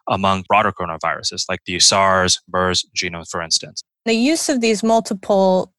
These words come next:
Speaker 2: crispr R N As is really a twofer. You can increase the range, the number of coronaviruses that it can target, but you are also safeguarding against escape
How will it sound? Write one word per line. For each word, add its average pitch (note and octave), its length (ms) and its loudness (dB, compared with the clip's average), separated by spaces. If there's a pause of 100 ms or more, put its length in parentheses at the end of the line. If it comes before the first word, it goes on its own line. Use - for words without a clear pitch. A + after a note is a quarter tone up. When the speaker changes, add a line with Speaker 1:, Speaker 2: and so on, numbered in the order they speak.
(200)
Speaker 2:
crispr A#3 280 2
R G3 220 6
N G3 100 2
As G#3 360 2 (400)
is G3+ 300 4 (220)
really A3+ 260 6
a F3+ 80 4
twofer. F#3+ 500 4 (440)
You G3+ 120 2
can F#3+ 320 4
increase G#3 440 0
the G3 160 2
range, G#3+ 560 4
the G#3 100 2
number G#3+ 320 4
of G3 120 0
coronaviruses F#3+ 720 2
that F3+ 140 2
it E3+ 80 -2
can F#3 120 0
target, F#3 400 2
but F#3+ 160 2
you G3 200 2
are F#3+ 220 4
also G3+ 440 4
safeguarding F#3 600 2
against E3+ 460 -2 (560)
escape - 460 2